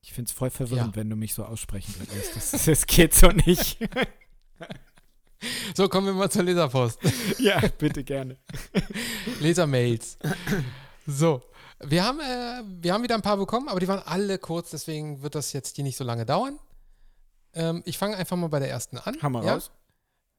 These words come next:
Speaker 1: Ich
Speaker 2: Ja,
Speaker 1: lese diesmal
Speaker 2: und
Speaker 1: nicht
Speaker 2: zwar
Speaker 1: mit. Ich höre mit zu.
Speaker 2: Ja. Äh, und zwar von, ähm, schöne Grüße an, ich denke mal, sie heißt Selcan?
Speaker 1: Selcan.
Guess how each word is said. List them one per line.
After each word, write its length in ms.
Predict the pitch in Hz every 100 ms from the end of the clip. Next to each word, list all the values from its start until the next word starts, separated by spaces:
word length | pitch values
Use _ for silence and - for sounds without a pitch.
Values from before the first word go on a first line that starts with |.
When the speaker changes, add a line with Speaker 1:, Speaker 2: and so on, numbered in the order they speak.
| _
Speaker 1:
Ich 120 | -
Speaker 2:
Ja, 100 | -
Speaker 1:
lese 160 | 170 165
diesmal 300 | 170 180 175
Speaker 2:
und 40 |
Speaker 1:
nicht 100 | 196
Speaker 2:
zwar 120 | 185 208
Speaker 1:
mit. 220 | 269 - - -
Ich 160 | -
höre 160 | 165 156
mit 220 | 160 -
zu. 200 | - 107 - _ _ _ _ _ _ _ _ _ _ _ _ _
Speaker 2:
Ja. 320 | 160 139 113 _ _ _ _ _ -
Äh, 420 | 160 160 160 - _ _ 175 156
und 140 | 185 -
zwar 220 | 214 220
von, 400 | - 185 190 185
ähm, 480 | 180 170 170 165 180
schöne 280 | - - 214
Grüße 480 | 165 180 180 190 180
an, 360 | 160 160 160 160 -
ich 320 | 156 - -
denke 360 | 151 156 170 165
mal, 400 | 156 156 160 160 _ _ _ _ _ _ _ _ _
sie 260 | 139 147 139
heißt 420 | 143 139 - _ _ _ _ _
Selcan? 640 | _ - 165 165 - 196 240 _ _ _ _ _ _ _ _ _ _ _
Speaker 1:
Selcan. 720 | - - 120 110 110 113 95